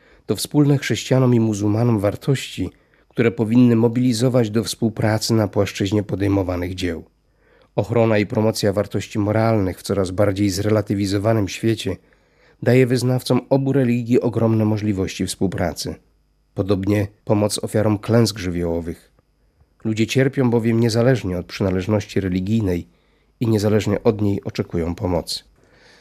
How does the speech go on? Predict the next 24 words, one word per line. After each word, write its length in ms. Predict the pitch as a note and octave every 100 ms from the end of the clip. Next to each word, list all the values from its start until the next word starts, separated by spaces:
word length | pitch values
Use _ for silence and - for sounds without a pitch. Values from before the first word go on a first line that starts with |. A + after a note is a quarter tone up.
| - _ _
Najczęściej 460 | D3+ D3+ A3 A3 G3+
do 100 | G3
spotkania 480 | - - G3 F3+
chrześcijan 380 | C#3+ G3 F3 D#3+
z 60 | C3+
muzułmanami 600 | C#3 C3 B2 B2+ D3+ C3+
dochodzi 340 | B2 C3 A#2+
na 100 | A2+
płaszczyźnie 540 | A2 G#2+ - G#2 G#2+ G2+
życia 280 | G2+ G#2
codziennego. 640 | F#2+ G2+ F#2+ F2+ E2 D#2 E2+ _ _ _ _ _ _ _
Te 120 | B2
spontaniczne, 680 | - B2 A2+ A#2 C#3+ - A#2+
a 40 |
jednocześnie 520 | G#2+ G#2 G2+ A#2+ - A2
najmniej 380 | G#2 G#2+ A#2
sformalizowane 840 | G#2+ - A#2 A2 A2 G2+ G#2 B2+ G2+
kontakty 520 | G#2 F#2+ A2 - -
odgrywają 520 | G#2+ G2+ A2 A2+ A2
istotną 560 | - - A#2+ - A#2 G#2
rolę 240 | G#2+ A2
w 40 | G#2
kształtowaniu 680 | - G#2 G2 G#2 G#2+ G#2+
atmosfery 720 | - - G#2 F#2 - G#2+ A2